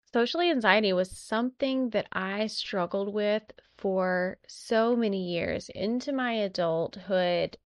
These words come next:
decades before I was even diagnosed with A D H D. I was bullied a lot as a child growing up. I was a pretty masculine girl. I was a tomboy. I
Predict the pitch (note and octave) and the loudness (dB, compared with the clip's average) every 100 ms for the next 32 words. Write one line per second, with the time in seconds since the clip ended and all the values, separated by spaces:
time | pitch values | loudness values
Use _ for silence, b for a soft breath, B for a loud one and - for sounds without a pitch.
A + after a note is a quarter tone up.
0 | - C4+ D4+ - G3+ F#3+ F3+ - A#3 - | 0 4 4 2 0 0 0 -2 -4 2
1 | B3 A#3+ A#3+ B3+ B3+ A#3+ A#3+ A#3 A3 A3 | 2 2 0 0 0 0 0 0 0 0
2 | B3 C4 G#3+ - F#3+ - A3+ G#3+ G#3 F#3 | 2 2 0 -4 -6 0 2 2 2 0
3 | - - F3+ C#3 - - _ _ A3+ G3+ | -4 -4 -2 -2 -6 -14 _ _ -2 0
4 | F#3+ F#3 - _ C4 C#4+ C#4+ - A3 G3+ | 0 -4 -12 _ 2 4 2 0 -2 0
5 | G3 F#3+ - F3+ F#3 G3 - F#3 F3+ F#3 | 2 0 0 -2 -2 -4 0 2 4 4
6 | F3+ F3+ F3+ - - G#3+ G3 F#3 E3+ - | 2 0 -4 -12 -4 2 2 2 -4 -2
7 | D#3 D3+ D3+ - _ - F#3+ G3 - - | 0 2 0 -6 _ 0 2 2 -4 -4
8 | E4+ G4 G#4 D4+ - G3+ F3 F3 G#3 - | 0 2 2 0 -4 -4 -2 -2 -4 -4
9 | C#4+ D4 D4+ D4+ D4+ D4 _ - - D4 | -2 -2 -2 -2 -4 -6 _ -10 -2 0
10 | D#4 D#4 D#4 - B3 C4 B3+ - B3+ B3+ | 2 2 2 0 -2 -2 -4 -4 -2 0
11 | B3+ A#3+ B3 B3 B3 B3 A#3+ F#3+ | 0 0 0 0 0 0 -2 -4